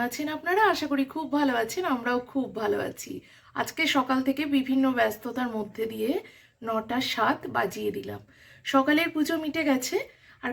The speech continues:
কালকে ইতু পুজো কমপ্লিট হয়ে গেছে, তবুও ইতু লক্ষ্মীকে একটু জল দিয়ে তারপরে এখন ছেলেকে খেতে দিয়ে যাব ছাদে।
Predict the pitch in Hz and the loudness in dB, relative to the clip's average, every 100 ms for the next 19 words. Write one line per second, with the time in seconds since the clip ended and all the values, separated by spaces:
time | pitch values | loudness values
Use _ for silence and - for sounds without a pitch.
0 | 247 240 247 285 285 - 262 269 269 277 | 2 2 2 2 2 2 0 2 2 2
1 | 269 254 254 269 285 277 294 269 254 285 | 2 0 0 2 0 4 4 4 2 -2
2 | 349 285 214 240 208 233 339 294 262 247 | -2 -2 -2 2 4 6 4 2 0 -2
3 | 220 - 247 247 240 254 240 254 220 220 | -2 -2 -10 -8 -8 -8 -6 -4 -2 -4
4 | 214 226 311 403 - - - _ - 240 | -4 0 2 2 0 -8 -20 _ 0 4
5 | 254 262 254 226 208 240 240 247 226 254 | 4 4 0 0 -2 -6 -6 -6 -4 -4
6 | 262 254 247 269 254 240 247 220 214 403 | -4 -4 -2 -2 -2 -4 -4 -4 0 -2
7 | - 208 175 | 0 0 -2